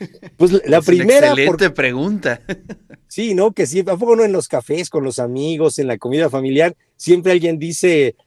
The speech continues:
Speaker 1: se le ocurre, "Oye, ¿por qué no estos de los cines o de los autobuses o del internet, por qué no hacen, este, no hacen esto, no?"
Speaker 2: Claro.
Speaker 1: Este, eh,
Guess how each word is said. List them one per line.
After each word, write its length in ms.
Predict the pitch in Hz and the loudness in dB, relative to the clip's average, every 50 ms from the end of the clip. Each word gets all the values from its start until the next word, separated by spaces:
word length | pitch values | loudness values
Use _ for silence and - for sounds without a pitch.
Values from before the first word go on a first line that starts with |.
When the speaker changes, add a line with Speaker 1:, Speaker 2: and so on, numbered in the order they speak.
| _ | _
Speaker 1:
se 180 | - - - 131 | -8 -4 -2 0
le 60 | 135 | 0
ocurre, 360 | 127 120 - 160 180 185 202 | 0 2 4 4 4 4 4
"Oye, 240 | 214 233 220 196 151 | 2 0 0 0 -2
¿por 320 | - - 165 156 143 - | 0 2 0 0 0 0
qué 180 | - - 202 202 | -2 -2 -2 0
no 280 | 202 196 202 202 202 196 | 0 -2 -2 -2 -2 -2
estos 500 | 196 185 160 - - 185 180 170 143 135 | -2 -4 -6 -4 -2 0 0 0 0 0
de 580 | 147 131 127 123 120 117 117 117 117 113 - _ _ _ _ - | 0 0 0 -2 -4 -4 -4 -6 -8 -10 -12 _ _ _ _ 2
los 240 | 139 165 165 143 | 4 4 4 4
cines 560 | - 160 165 165 185 190 202 202 196 - - 165 | 2 2 2 4 4 4 4 4 2 0 2 2
o 160 | 143 135 127 | 2 2 2
de 340 | 131 127 127 123 120 120 120 | 0 0 0 0 -2 -2 -2
los 180 | 120 123 120 | -2 -2 -2
autobuses 920 | 135 135 127 113 135 131 139 165 185 202 180 - - 185 180 180 - - _ _ _ _ - | -2 -4 -2 -2 -2 0 4 4 4 4 2 2 2 2 2 2 0 -2 _ _ _ _ -2
o 140 | - 131 | 0 2
del 160 | 127 131 127 135 | 2 2 0 -2
internet, 540 | 135 127 - 143 139 127 147 165 180 - - | -4 -6 -4 -4 -4 -2 -2 -2 -2 -2 -4
por 160 | 170 147 120 | -6 -6 -4
qué 140 | - 160 156 | -2 -4 -2
no 180 | 160 160 165 | -2 -2 -2
hacen, 420 | 170 170 156 - - 165 151 139 131 | -2 -4 -4 -4 -4 -4 -2 -2 -4
este, 760 | 131 120 - - - - 135 127 120 120 117 113 110 98 - _ _ _ _ | -6 -6 -8 -10 -12 -8 -8 -6 -4 -4 -6 -8 -10 -12 -14 _ _ _ _
no 140 | - 127 160 | 2 4 4
hacen 260 | 160 - - 151 156 | 4 2 0 0 0
esto, 360 | 160 165 151 - - 135 113 | 0 0 0 0 0 0 2
no?" 260 | 107 117 156 208 226 | 2 2 0 0 0
Speaker 2:
Claro. 160 | 202 165 127 123 | -2 -2 0 0
Speaker 1:
Este, 420 | 110 - - - - 131 131 - - | 0 0 -4 -12 -12 -2 2 4 4
eh, 60 | - | 2